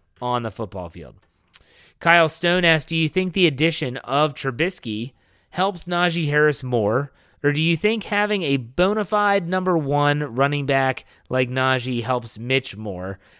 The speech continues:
Hashtag ride or die crew." So good question, Kyle. So which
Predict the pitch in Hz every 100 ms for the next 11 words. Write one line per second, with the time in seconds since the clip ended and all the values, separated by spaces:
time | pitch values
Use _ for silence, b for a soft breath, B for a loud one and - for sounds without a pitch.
0 | - 135 135 - 131 117 123 117 117 110
1 | - 92 82 b b b - 175 226 254
2 | 240 247 151 120 120 117 135 160 147 180
3 | 240 -